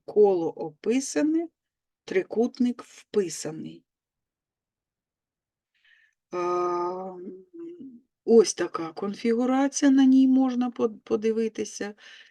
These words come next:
що важливе помічено. Ну і коло вписане,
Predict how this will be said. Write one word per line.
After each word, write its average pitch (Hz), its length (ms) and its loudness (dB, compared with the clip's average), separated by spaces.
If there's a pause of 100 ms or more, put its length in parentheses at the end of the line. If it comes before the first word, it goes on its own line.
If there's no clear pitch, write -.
що 95 540 0 (1200)
важливе 175 840 2 (180)
помічено. 170 920 -4 (680)
Ну 269 300 4
і 233 240 2
коло 226 520 6
вписане, 214 1080 -2